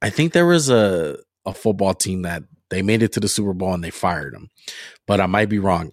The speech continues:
I have no idea with N B A. Can you think of any head coach in the N B A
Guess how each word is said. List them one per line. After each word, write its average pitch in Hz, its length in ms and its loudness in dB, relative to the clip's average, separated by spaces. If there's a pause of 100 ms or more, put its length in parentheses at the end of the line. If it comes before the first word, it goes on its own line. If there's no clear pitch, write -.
I 113 120 2
have 127 200 0
no 107 260 2
idea 95 320 2
with 87 140 -4
N 87 160 -8
B - 160 -12
A. - 160 -16 (580)
Can 110 160 2
you 113 100 4
think 110 220 2
of 95 180 0 (120)
any 131 340 0
head 117 200 0
coach 107 260 2
in 101 60 0
the 98 60 2
N 98 120 0
B 95 180 -2
A 82 160 -8